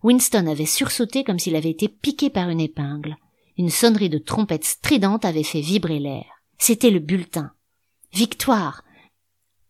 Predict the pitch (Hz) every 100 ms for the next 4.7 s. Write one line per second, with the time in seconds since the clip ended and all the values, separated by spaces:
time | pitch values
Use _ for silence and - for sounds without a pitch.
0 | _ - 208 185 180 233 214 - 196 208
1 | - 202 214 170 165 165 - - 185 151
2 | 151 196 180 - 208 175 180 165 180 160
3 | - 175 156 160 156 - - 190 175 160
4 | 151 151 151 143 143 143 165